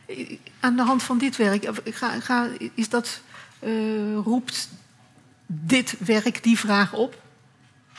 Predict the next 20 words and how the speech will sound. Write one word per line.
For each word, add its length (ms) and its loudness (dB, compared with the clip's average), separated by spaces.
Waar 180 6
is 80 4
de 80 -2
computer 400 0
goed 200 -2
in? 260 0
Waar 260 4
is 80 4
de 80 -4
mens 260 -2
go-, 240 -12
eh, 420 -2
goed 240 -4
in? 300 -4
En 120 -4
hoe 100 2
komen 220 2
die 80 2
bij 160 4
elkaar? 500 2